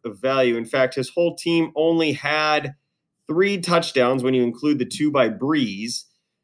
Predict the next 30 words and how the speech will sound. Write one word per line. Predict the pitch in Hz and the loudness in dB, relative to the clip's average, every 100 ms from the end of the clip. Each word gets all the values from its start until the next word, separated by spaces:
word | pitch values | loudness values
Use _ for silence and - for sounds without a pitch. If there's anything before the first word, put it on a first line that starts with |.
| _ _ - | _ _ -4
Um, | 117 113 110 107 - _ _ _ - | -2 0 0 -4 -10 _ _ _ -6
I'm | 123 | -2
sorry, | 147 120 | 2 2
four | 113 160 | 4 2
touchdowns. | 147 113 - 101 104 - _ - | 2 0 0 -2 -4 -10 _ -8
Kamara | 131 123 110 | -2 0 0
did | 113 | -2
have | 107 101 - | -2 -4 -6
two. | - 110 87 85 _ - | -6 -6 -6 -10 _ -6
So | 147 135 127 | 2 4 4
four | - 196 208 | 4 2 4
touchdowns | 196 196 170 156 147 | 4 4 4 4 0
throughout | 156 151 147 147 131 | 0 4 4 4 2
his | 127 | -4
whole | - 175 180 170 160 - _ | 0 2 4 4 2 -4 _
lineup. | 120 135 156 135 110 - | -4 -2 0 0 0 -2
That's, | 139 139 - - - | -4 -4 -8 -14 -8
that's | 123 - | -8 -6
not | 151 156 156 | -4 -2 0
that | 139 - | -2 0
much. | 143 120 123 - - _ _ _ _ - | 2 2 2 -4 -8 _ _ _ _ -4
Uh, | 113 107 107 - | 0 2 2 2
<laughs> | 175 - _ - | 2 0 _ -6
as, | 107 101 - _ _ _ _ - | -6 -6 -14 _ _ _ _ -12
you | 87 | -10
know, | - _ - | -10 _ -4
record | 107 107 113 95 - _ _ - | -2 0 -4 -6 -16 _ _ 0
breaking | 127 123 117 - | 2 2 -2 0
analysis | 123 131 127 120 110 - | 2 4 2 0 -4 0
there. | 127 113 120 | 2 2 0